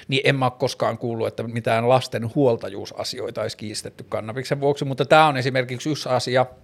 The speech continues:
kun asioista puhutaan niin vähän, että se on semmosena niinku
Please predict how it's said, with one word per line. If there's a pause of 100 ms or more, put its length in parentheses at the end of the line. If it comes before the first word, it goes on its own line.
(680)
kun
asioista
puhutaan
niin
vähän, (760)
että
se
on
semmosena
niinku